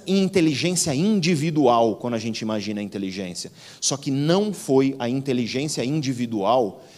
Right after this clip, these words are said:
que trouxe o ser humano até aqui. Porque o ser humano, ele surgiu na savana africana. Pra você ter uma ideia, setenta mil anos atrás, setenta mil anos atrás, a população total de seres humanos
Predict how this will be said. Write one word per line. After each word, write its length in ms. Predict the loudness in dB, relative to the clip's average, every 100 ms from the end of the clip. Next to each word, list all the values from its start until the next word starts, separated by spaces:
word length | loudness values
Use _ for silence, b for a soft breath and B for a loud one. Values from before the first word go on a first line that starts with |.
| B
que 120 | -10
trouxe 320 | -2 -2 -2
o 20 | -4
ser 180 | -4
humano 280 | -4 -4 -6
até 180 | -6 -8
aqui. 320 | -8 -10 -16 -16 _ _ _ _ _ B B B -4
Porque 180 | -2
o 40 | 2
ser 200 | 4 4
humano, 460 | 4 2 0 -2 -6 -20 -20 _ _
ele 180 | 0 2
surgiu 600 | 2 -2 -2 -2 -2 -2 -8 -20 -12
na 120 | -4 0
savana 420 | 2 2 0 0
africana. 640 | -2 -4 -2 -2 -2 -6 -16 -20 _ _ _ -20 -20 _ -20 -20 B B B B B B B B
Pra 120 | 2 4
você 200 | 4 2
ter 120 | 2
uma 140 | 2
ideia, 280 | 2 2 2
setenta 540 | 2 0 4 2 2
mil 320 | 0 2 4 4
anos 240 | 2 -2
atrás, 680 | -4 -2 -2 -4 -8 -10 -16 -18
setenta 640 | -8 -6 0 2 2 2
mil 180 | 0 0
anos 220 | 0 -2
atrás, 480 | -6 -2 -2 -2 -6 B B
a 100 | -2
população 560 | 0 2 2 2 0
total 560 | 0 0 0 6 8 8
de 140 | 6
seres 340 | 0 0 0 -2
humanos 640 | -2 -2 -4 -6 -8 -10